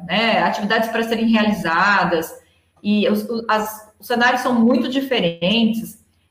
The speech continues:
vamos encontrar grandes desafios, mas acho que a gente tá aí pra encontrar, é, soluções, né? Zootecnista é um profissional pra encontrar soluções, nós vamos ter que encontrar.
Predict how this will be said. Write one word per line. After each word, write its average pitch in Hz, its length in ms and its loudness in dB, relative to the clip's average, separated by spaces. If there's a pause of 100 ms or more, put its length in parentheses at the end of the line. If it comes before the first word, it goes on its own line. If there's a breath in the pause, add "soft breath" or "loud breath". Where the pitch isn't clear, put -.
(200)
vamos 262 200 -2
encontrar 277 380 0
grandes 254 480 0
desafios, 214 520 -4
mas 247 260 0
acho 302 280 -2
que 320 80 -6
a 320 40 -2
gente 294 240 -8
tá 277 100 -2
aí 262 260 -2
pra 254 180 -2
encontrar, 262 1040 -4
é, 226 100 -4
soluções, 285 640 -2
né? 196 140 0
Zootecnista 247 720 0
é 269 140 2
um 269 100 0
profissional 254 680 2
pra 247 140 0
encontrar 247 420 0
soluções, 220 500 -4
nós 277 120 -4
vamos 269 140 -6
ter 254 120 -4
que 254 100 -8
encontrar. 247 600 -6